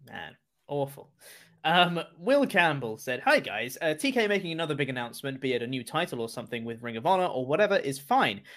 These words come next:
However, maybe before doing anything else, maybe he should shore up the women's division. In recent weeks and months, it seems Big Swole may have a point."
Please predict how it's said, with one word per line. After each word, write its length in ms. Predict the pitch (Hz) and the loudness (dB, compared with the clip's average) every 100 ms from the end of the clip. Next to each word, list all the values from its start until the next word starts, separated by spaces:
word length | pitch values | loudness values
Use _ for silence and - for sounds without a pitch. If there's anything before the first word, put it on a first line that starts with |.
| - | -2
However, 220 | 156 151 | 0 0
maybe 260 | 151 220 262 | 0 0 0
before 300 | 226 208 160 | -2 0 0
doing 260 | 151 139 135 | -2 -4 -6
anything 340 | 131 120 113 - | -8 -8 -10 0
else, 320 | 214 202 202 135 | 2 2 -2 -2
maybe 320 | 170 220 208 | 0 2 -2
he 120 | 165 | -2
should 220 | 139 131 | -4 -6
shore 300 | - 151 135 | -4 0 2
up 180 | 135 - - | 0 -2 -10
the 100 | 135 | -2
women's 320 | 208 285 147 | 0 0 -2
division. 320 | 117 107 87 _ | -2 -4 -6 _
In 120 | - 147 | -6 -2
recent 260 | 233 220 | 0 0
weeks 200 | 190 196 | -2 -4
and 100 | 139 | -4
months, 240 | 165 190 - | -4 -6 -12
it 140 | - | -8
seems 220 | 139 131 | -6 -6
Big 180 | - 202 | -2 -2
Swole 260 | - 156 160 | 0 -2 0
may 240 | 120 151 | -2 -2
have 160 | 139 120 | -4 -6
a 60 | |
point." 420 | 156 - 67 _ | -8 -14 -20 _